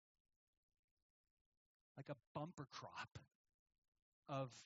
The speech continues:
goodness and strength that comes from the encouragement that's found in the gospel. I had an opportunity on my first trip to speak to one of my, um,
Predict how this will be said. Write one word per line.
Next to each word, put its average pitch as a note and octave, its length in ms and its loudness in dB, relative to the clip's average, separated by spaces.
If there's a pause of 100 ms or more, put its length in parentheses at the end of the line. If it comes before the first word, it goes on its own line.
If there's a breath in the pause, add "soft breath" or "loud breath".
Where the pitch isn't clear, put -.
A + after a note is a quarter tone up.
(1120)
goodness E3 720 0
and B2 160 -2
strength - 560 0 (280)
that C3+ 80 -6 (120)
comes D3 240 -2
from B2+ 140 -4
the A2+ 60 -2
encouragement A#2+ 600 -6 (920)
that's A2 240 -6
found A2 200 -2
in G#2+ 80 -4
the A#2 60 -8
gospel. B2+ 460 -12 (2250)
I C3+ 60 -4
had C3 60 -2
an C3 60 2
opportunity C3+ 720 0
on G#2+ 60 -6
my G#2+ 100 -2 (120)
first C#3 280 -2
trip A#2+ 260 -2
to A#2 80 -8
speak - 320 -4
to B2 80 -10
one A#2 160 -2
of A2+ 60 -2
my, A2+ 160 0 (800)
um, G2+ 200 -4